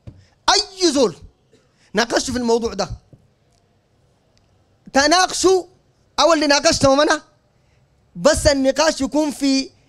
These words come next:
ال-، الاستدلال ذاته في رقبته. أنت بتستدل بشنو؟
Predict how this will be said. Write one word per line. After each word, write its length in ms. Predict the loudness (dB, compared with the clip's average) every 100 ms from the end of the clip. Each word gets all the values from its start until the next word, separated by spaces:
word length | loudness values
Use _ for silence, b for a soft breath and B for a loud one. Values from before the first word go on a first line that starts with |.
| _ _ _ _ _ _ 0
ال-، 400 | 0 0 -4 0
الاستدلال 640 | 0 0 -2 2 2 4
ذاته 280 | 2 2 0
في 120 | 0
رقبته. 360 | 2 0 -4 -12 -20 _ _ _ _ _ _ _ _ _ _ -2
أنت 180 | 0
بتستدل 440 | 2 0 2 2 4
بشنو؟ 380 | 2 4 2